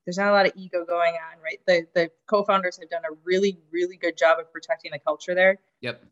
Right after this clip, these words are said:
Speaker 1: And, um, and because of the size of the company, there's just not a lot of, there's not a lot of political governance or things that you have to have in a larger organization that
Speaker 2: Yeah.
Speaker 1: kinda slows it down.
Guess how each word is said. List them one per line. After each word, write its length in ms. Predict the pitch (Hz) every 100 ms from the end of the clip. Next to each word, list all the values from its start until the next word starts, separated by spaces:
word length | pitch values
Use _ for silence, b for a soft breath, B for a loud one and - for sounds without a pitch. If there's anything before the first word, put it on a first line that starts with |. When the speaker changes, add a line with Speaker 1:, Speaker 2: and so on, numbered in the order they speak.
| -
Speaker 1:
And, 320 | 185 180 165 165
um, 320 | 165 151 139 _ _ _ _ -
and 60 |
because 280 | 185 226 220
of 80 | 202
the 80 | 185
size 240 | 180 175
of 40 |
the 140 | 165 -
company, 440 | 175 175 160 156 156
there's 160 | 180
just 160 | 190 190
not 240 | 196 196
a 40 | 190
lot 200 | 175 170
of, 140 | 156 _ _
there's 140 | 180 185
not 140 | 196
a 40 | 185
lot 140 | 175
of 40 | - _ - - _ -
political 460 | 175 170 175 180
governance 640 | 160 165 156 151 151 - -
or 120 | 170
things 280 | 165 156 151
that 140 | 151 156
you 80 | -
have 180 | 147 -
to 80 | 160 -
have 140 | 147 139
in 60 |
a 80 | 139
larger 280 | 139 143 165
organization 840 | 160 175 180 175 185 208 202 202 160
that 120 | 156
Speaker 2:
Yeah. 100 | 110
Speaker 1:
kinda 140 | 92
slows 220 | - -
it 260 | - _ -
down. 120 | -